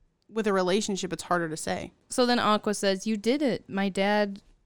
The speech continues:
Speaker 1: You
Speaker 2: wanted
Speaker 1: proved to
Speaker 2: to be
Speaker 1: him.
Speaker 2: proved that love is real." And then I'm thinking in my head, if he meant all different types of love, does the dad not love his daughter?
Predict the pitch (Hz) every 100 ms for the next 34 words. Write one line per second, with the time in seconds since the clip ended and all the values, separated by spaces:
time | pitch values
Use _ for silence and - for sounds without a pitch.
0 | _ _ 208 185 196 226 220 208 190 196
1 | 220 208 233 214 196 190 - 185 180 170
2 | 175 185 170 170 214 180 151 - - -
3 | 349 381 466 440 381 359 349 339 302 285
4 | 262 285 - - 285 - 330 392 381 349
5 | 233 269 233 254 247 202 247 - 190 185
6 | 233 185 190 175 185 185 220 240 240 208
7 | 220 214 165 156 208 262